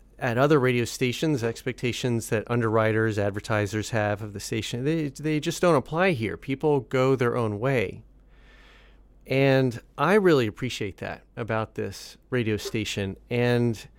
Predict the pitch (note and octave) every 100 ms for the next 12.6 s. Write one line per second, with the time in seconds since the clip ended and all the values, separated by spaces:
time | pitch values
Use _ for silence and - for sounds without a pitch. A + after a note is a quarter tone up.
0 | - - - - - - _ _ _ _
1 | C#3 C3 - F3 G3+ G3+ C3+ A2 G#2+ A#2
2 | C3+ D3 G#3 F3+ E3+ C3 D#3+ F3+ C#3 A#2
3 | - A#2+ - F3 D#3+ - C#3 C3 C3 C3
4 | A#2+ A2 - F#3+ F3 G2+ G2 F#2 - -
5 | B2+ C3 C#3 - - C3 B2 A#2+ A#2+ A#2
6 | - - D3 D#3 D#3+ D#3+ D#3+ D3+ - _
7 | _ _ _ _ - C#3+ B2+ D3 C3 D3+
8 | B2 A#2+ A2 - G3 B2 F#2+ G#2+ A2+ D#3
9 | D#3 D3 C3+ - C#3+ C#3 - C#3 - B2+
10 | A#2 A2+ - - - - - - - D#3+
11 | D3+ D3+ D#3+ D3+ D3 - _ _ _ -
12 | - B2 C#3+ E3 D#3+